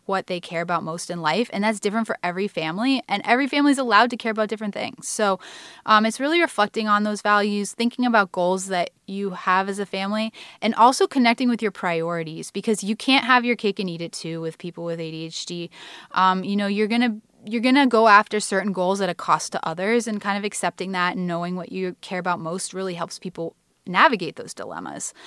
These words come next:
The engagement phase is followed by the skills phase. Families pick out the skills that they think are most relevant to their life, and we don't teach ten different skills and overwhelm people. We help them hone in on two or three things right now that could be really making a difference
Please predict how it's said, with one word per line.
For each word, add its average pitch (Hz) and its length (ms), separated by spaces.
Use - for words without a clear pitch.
The 247 140
engagement 269 460
phase 277 360
is 226 120
followed 220 280
by 202 100
the 180 140
skills 185 440
phase. 220 460
Families 240 320
pick - 320
out 190 300
the 180 80
skills 175 480
that 180 120
they 175 160
think 185 220
are 180 100
most 170 300
relevant 170 440
to 170 100
their 165 260
life, 247 500
and 220 200
we 233 180
don't 269 240
teach - 300
ten 254 200
different 226 320
skills 220 380
and 190 160
overwhelm 196 400
people. 180 320
We 175 120
help 226 180
them 240 140
hone 196 200
in 190 120
on 180 140
two 202 160
or 202 80
three 196 200
things 175 340
right 170 180
now 170 220
that 165 140
could 185 100
be 160 100
really 180 380
making 202 260
a 240 60
difference 170 440